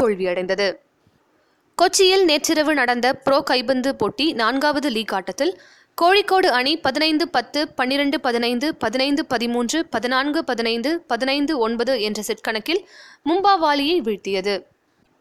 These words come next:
நாளைய சிறப்பு. தேவநேய பாவாணரின் பிறந்த தினம்.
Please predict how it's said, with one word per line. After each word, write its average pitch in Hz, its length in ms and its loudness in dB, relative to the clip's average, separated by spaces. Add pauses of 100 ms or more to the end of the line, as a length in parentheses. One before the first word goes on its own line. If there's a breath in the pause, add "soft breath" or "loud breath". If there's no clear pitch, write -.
(480)
நாளைய 320 420 2
சிறப்பு. 196 460 -2 (460 soft breath)
தேவநேய 359 600 4
பாவாணரின் 269 680 2
பிறந்த 185 260 -2
தினம். 185 300 -4